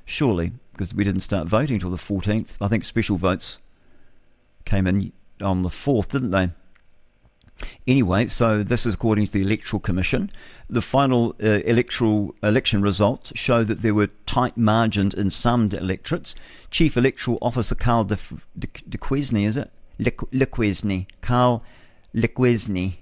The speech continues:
He told Morning Report on Monday, on Monday morning, that this stage, at this stage, no one had applied for a recount. Any recount requests have to be lodged and logged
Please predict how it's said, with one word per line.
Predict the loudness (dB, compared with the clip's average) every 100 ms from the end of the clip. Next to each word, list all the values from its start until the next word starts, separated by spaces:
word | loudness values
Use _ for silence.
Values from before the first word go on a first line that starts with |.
| -20 -16
He | -2 0
told | 2 2
Morning | 4 4 4 2
Report | 2 4 2 2
on | -2 0
Monday, | 2 2 0 0 0 -4 -16 -20 -20 -14
on | -2 2
Monday | 4 4
morning, | 4 4 4 2
that | 0 -2
this | -4
stage, | -2 0 2 2 -2 -8 -16 -4
at | -4 0
this | -2
stage, | 2 0 2
no | 2 4
one | 4 2
had | 0
applied | -2 -2 -2
for | -2
a | 0
recount. | 0 2 0 0 -4 -10 -6 0
Any | 2
recount | 4 2 2 0 -2 0 2 2 -2
requests | -6 0 2 2 2 -10 -16 -4
have | -2 -2
to | -2
be | -2
lodged | 2 2 2 -2 -10 -20 -20 -20 _ -20 -20 -6
and | 0 2
logged | 4 4 4 0 -10